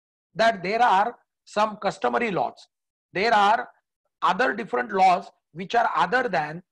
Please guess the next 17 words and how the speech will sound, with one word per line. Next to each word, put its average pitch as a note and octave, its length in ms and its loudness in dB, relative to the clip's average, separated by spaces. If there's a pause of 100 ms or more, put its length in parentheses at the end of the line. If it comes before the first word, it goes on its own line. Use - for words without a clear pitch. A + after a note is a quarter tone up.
(200)
the, G#3+ 360 -10 (180)
uh, F#3 300 -10
legislative F#3 680 -6
laws, B2 260 -14 (280)
other F#3+ 300 0
than G3+ 220 -4
the G#3 100 -4
enacted E3 440 -6
laws. A#2 200 -16 (460)
Interpretation B3+ 720 -6
of B3 140 -6
statute G3+ 460 -6 (100)
is G3+ 240 -12
usually A3+ 600 -6
not G#3+ 420 -2
applicable G#3 680 -10
to G#3+ 280 -6